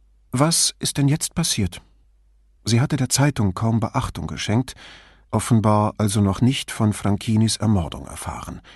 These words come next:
Er fühlte sich nicht verpflichtet, davon anzufangen.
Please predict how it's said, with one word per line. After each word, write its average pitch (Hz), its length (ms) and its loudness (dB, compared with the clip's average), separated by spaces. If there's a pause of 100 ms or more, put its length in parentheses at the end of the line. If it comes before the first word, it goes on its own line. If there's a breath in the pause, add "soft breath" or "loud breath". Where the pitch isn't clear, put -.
(640 soft breath)
Er 113 100 0
fühlte 151 280 0
sich 113 180 0
nicht 110 240 2
verpflichtet, - 680 -6
davon 87 300 -6
anzufangen. - 760 -8